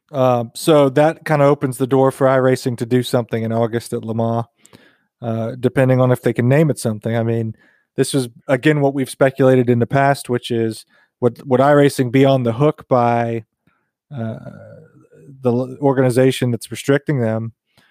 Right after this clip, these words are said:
uh, if they did a, you know, a wink, wink, twenty-four Hours of France? Would e-, would even that be unacceptable? And they can't do it. Well, we don't, we don't know. Uh, but at what point,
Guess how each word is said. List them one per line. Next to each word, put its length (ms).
uh, 160
if 280
they 560
did 200
a, 160
you 100
know, 140
a 80
wink, 280
wink, 380
twenty-four 420
Hours 200
of 60
France? 440
Would 160
e-, 160
would 220
even 220
that 240
be 120
unacceptable? 760
And 120
they 60
can't 260
do 180
it. 100
Well, 120
we 100
don't, 300
we 120
don't 140
know. 440
Uh, 180
but 180
at 120
what 240
point, 500